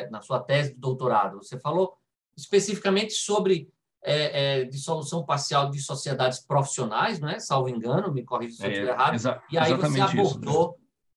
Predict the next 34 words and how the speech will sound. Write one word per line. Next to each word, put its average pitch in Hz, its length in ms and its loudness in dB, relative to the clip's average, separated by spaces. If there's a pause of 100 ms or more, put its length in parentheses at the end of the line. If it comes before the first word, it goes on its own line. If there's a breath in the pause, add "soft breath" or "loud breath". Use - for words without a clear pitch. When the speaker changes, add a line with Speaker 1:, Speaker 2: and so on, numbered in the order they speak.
Speaker 1:
você 147 260 0
acabou 156 360 4
abordando 156 440 2
essa 156 220 -4
questão, 135 460 -4
né? 117 120 -6 (300)
Vamos 208 260 0
começar, 165 600 0
fala 196 260 4
um 196 100 0
pouco 170 280 -2
aí 139 100 -2
sobre 135 580 -6
a 120 120 0
sua 120 260 -4
tese. 98 480 -4 (880)
Speaker 2:
Bom, 147 220 0
professor 120 260 -4
André, 120 260 0
de 117 140 -4
fato, 127 720 -2
a, 113 460 -4
a 117 40 0
minha, 131 380 0
a - 20 -8
minha 131 160 0
tese 135 240 2
de 117 60 -6
doutorado, 123 680 -2 (400)
é, 107 480 -10
co-, 113 240 -8
sob 123 220 0
orientação 123 560 0
do 117 400 -4